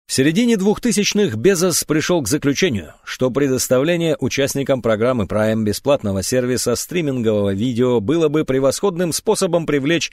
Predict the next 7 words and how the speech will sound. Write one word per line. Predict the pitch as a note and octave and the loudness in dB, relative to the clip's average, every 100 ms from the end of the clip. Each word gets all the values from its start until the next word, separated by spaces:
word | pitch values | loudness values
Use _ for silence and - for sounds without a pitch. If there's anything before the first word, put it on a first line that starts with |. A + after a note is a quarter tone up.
| _ | _
и | - | -2
удержать | D3+ D3 C3 A#2+ G#2+ | 0 2 2 0 0
клиентов. | A#2 G#2+ F2 - - _ _ _ _ _ | 0 0 -4 -14 -20 _ _ _ _ _
Он | - A3 | -2 2
запустил | G#3+ F#3+ - G3 F3+ | 2 0 0 0 2
Prime | D3 D3+ C3+ | 4 4 2
Video — | D3 G2+ D#2 | 0 -2 -6